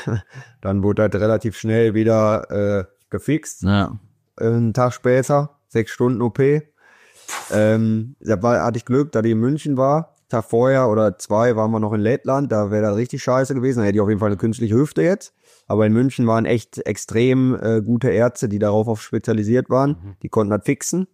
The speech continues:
Speaker 1: so dass ich keine, nicht mit einer künstlichen Hüfte jetzt rumrenne, sondern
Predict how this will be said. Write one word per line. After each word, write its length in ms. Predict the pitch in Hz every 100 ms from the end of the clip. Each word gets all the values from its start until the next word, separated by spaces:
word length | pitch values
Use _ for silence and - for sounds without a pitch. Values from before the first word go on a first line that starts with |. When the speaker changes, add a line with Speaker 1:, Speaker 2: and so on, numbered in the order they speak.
| _ _ _
Speaker 1:
so 120 | - 104
dass 100 | 101
ich 80 | -
keine, 340 | 113 120 107
nicht 180 | 113 123
mit 60 | 104
einer 120 | 110
künstlichen 440 | 123 123 123 127
Hüfte 240 | 123 - 135
jetzt 180 | -
rumrenne, 360 | 139 139 143 147
sondern 340 | 117 107 110